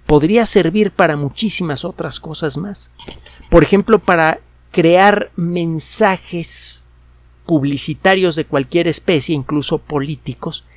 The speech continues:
que sean especialmente eficaces para mover las emociones del receptor y persuadirlo a votar por tal o cual persona o a comprar tal o cual producto. No es así como la sociedad debería tomar sus decisiones,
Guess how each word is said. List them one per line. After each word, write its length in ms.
que 120
sean 260
especialmente 1040
eficaces 720
para 240
mover 340
las 220
emociones 640
del 160
receptor 840
y 100
persuadirlo 1040
a 120
votar 380
por 280
tal 240
o 60
cual 260
persona 500
o 100
a 80
comprar 400
tal 220
o 60
cual 260
producto. 540
No 140
es 100
así 240
como 260
la 140
sociedad 440
debería 400
tomar 380
sus 300
decisiones, 1000